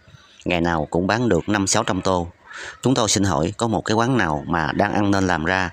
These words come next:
lại đóng cửa hay không? Làm gì có,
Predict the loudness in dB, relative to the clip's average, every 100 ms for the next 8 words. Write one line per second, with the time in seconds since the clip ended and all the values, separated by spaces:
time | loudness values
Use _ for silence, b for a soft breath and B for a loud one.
0 | -4 -2 0 0 0 0 2 0 0 -4
1 | -6 -18 _ _ _ _ _ -20 B B
2 | B B 0 2 2 0 2 0